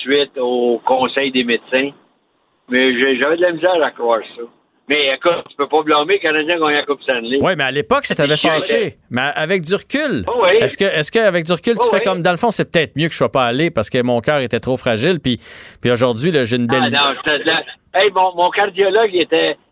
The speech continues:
Speaker 1: mon cardiologue avait fait une conférence de presse à l'Institut. Lui, il était fâché, lui.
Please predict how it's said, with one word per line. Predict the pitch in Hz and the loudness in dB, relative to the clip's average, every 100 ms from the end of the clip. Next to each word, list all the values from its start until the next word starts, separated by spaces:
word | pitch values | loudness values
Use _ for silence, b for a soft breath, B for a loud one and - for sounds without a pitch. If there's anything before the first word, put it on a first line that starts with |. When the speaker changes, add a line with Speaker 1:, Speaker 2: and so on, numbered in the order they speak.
| - | -6
Speaker 1:
mon | 156 | -2
cardiologue | 214 196 202 208 262 214 | -2 0 0 2 2 2
avait | 160 160 | 2 0
fait | - 190 165 | 2 2 2
une | 151 | 0
conférence | 170 170 170 156 | 0 2 0 2
de | 147 | 0
presse | - 185 220 160 | 0 0 0 0
à | 147 | 0
l'Institut. | 151 131 - - 202 - _ _ | 0 -4 -12 -8 -8 -10 _ _
Lui, | 160 254 | -2 0
il | |
était | 190 147 | 0 0
fâché, | 147 135 - 202 226 | 2 0 0 -4 -4
lui. | 127 | -10